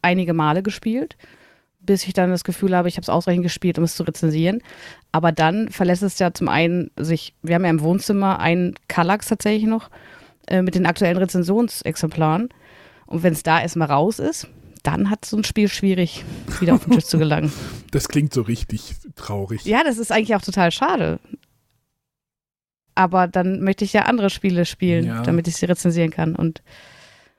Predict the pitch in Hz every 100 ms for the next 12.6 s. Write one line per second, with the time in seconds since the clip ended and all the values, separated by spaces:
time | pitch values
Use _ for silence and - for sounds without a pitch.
0 | _ _ _ _ _ - - 151 156 -
1 | 147 - 185 147 165 - 156 151 151 151
2 | 139 139 151 131 - 139 135 135 131 127
3 | 139 - 147 143 - 92 87 87 - 110
4 | 117 117 - 117 - 113 - 110 110 -
5 | - 113 104 95 - 135 120 110 117 107
6 | 92 95 120 - 69 - _ _ - 101
7 | 85 _ _ _ _ _ _ _ _ _
8 | _ _ _ _ _ _ _ _ _ _
9 | - 117 113 107 104 117 110 104 117 107
10 | 107 107 90 92 - 120 151 101 95 87
11 | 85 80 87 _ _ _ _ _ _ _
12 | _ - - _ 190 254